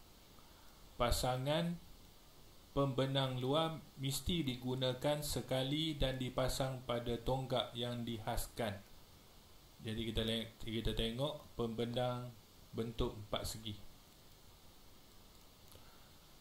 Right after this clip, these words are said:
Membenang luar, die, jenis pembenang luar.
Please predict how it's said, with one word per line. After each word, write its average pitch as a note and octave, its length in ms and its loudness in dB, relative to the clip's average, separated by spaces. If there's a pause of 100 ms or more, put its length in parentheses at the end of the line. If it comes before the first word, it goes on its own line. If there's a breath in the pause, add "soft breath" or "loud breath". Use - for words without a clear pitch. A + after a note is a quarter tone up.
(800)
Membenang C#3 720 6
luar, B2 560 6
die, A#2 320 4
jenis B2 320 0
pembenang A2+ 400 0
luar. A2 320 0